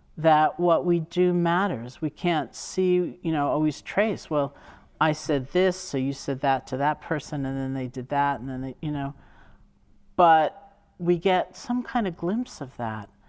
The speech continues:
so we have this sense of an interconnected universe so that we don't feel so cut off or alone, whether we're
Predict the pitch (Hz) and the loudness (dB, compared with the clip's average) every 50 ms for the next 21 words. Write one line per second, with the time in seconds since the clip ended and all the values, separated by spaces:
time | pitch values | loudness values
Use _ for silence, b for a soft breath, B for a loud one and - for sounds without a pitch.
0 | b b b b b b b b b - - - 175 170 170 175 170 202 196 202 | b b b b b b b b b -6 -2 0 2 2 2 2 2 4 4 4
1 | 208 208 - - 190 180 - - - 185 165 165 160 - 165 151 151 151 - 143 | 4 2 0 0 -2 -2 -2 -2 0 0 2 0 -2 -4 -6 -6 -4 -4 -2 -4
2 | 156 156 - - - - - - 147 131 127 - - 139 127 135 127 123 123 123 | -4 -4 -6 -10 -14 -12 -12 -10 -10 -10 -10 -10 -10 -10 -10 -8 -8 -8 -8 -8
3 | 127 131 120 113 107 - - - - - 139 131 - 156 147 143 - 170 175 180 | -10 -10 -14 -14 -14 -16 -16 -14 -8 -6 -6 -4 -2 -2 -2 0 2 2 2 2
4 | 190 185 - - - 151 143 143 139 139 - B B B B B B B B B | 0 -2 -4 -4 -2 0 0 0 0 -2 -6 B B B B B B B B B
5 | - - - 160 151 - - - - - 160 151 151 151 143 120 117 - - - | -6 -2 0 0 0 -2 -6 -4 0 2 4 4 4 4 2 2 0 -2 -6 -4
6 | 139 131 131 135 135 139 135 135 131 120 113 113 107 135 147 143 139 139 143 139 | -4 -2 -2 -2 -2 -2 -2 -4 -4 -6 -8 -8 -6 -4 -2 -2 -2 -2 -2 -4
7 | 135 135 131 131 131 131 123 117 | -4 -2 -2 -2 -2 -4 -4 -6